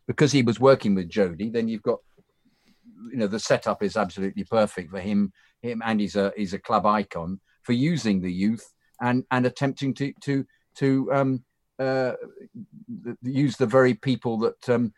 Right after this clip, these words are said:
uh, that Roman had set the academy up for. And, uh, um, so you've got that sympathy. You've got the sympathy of the, the youth themselves realising they're playing with possibly the best Chelsea player ever.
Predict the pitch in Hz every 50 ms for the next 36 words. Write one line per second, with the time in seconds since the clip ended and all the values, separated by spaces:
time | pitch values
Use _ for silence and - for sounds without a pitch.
0 | _ _ _ _ - 117 120 120 110 - 117 120 120 120 123 131 135 127 127 120
1 | 123 117 - - - 143 - _ 123 131 135 - - 156 165 143 107 95 90 87
2 | 80 - _ - - - 80 76 73 71 _ _ _ _ _ _ _ _ - 117
3 | 120 120 120 120 107 127 123 120 120 120 - _ _ _ _ _ _ - 131 127
4 | 120 117 - - 135 127 123 123 113 107 131 - - 143 135 - - - - 110
5 | 98 - 101 95 - 107 107 117 110 101 117 - - 120 98 - 165 151 143 -
6 | 117 - 127 117 110 101 92 104 104 98 98 _ _ _ _ _ 113 113 113 131
7 | 143 127 - - - 113 104 95 - 135 131 120 107 98 - 120 117 110 107 101
8 | 95 82 104 101 98 98 95 - - 123 113 107 98 98 95 90 _ - 104 -
9 | - 87 95 95 85 98 87 101 90 - - - - 92 92 87 - 101 92 _
10 | 104 98 92 92 104 104 101 85 85 80 80